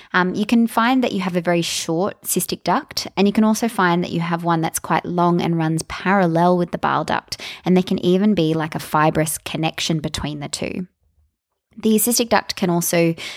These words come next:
spiral around the common hepatic duct,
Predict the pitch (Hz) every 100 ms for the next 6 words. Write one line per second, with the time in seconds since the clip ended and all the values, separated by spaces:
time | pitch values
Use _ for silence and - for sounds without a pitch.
0 | - - - 165 170 170 170 - 165 156
1 | 151 160 226 262 - - 160 156 160 -
2 | - 156 151 156 190 175 - 190 247 -
3 | -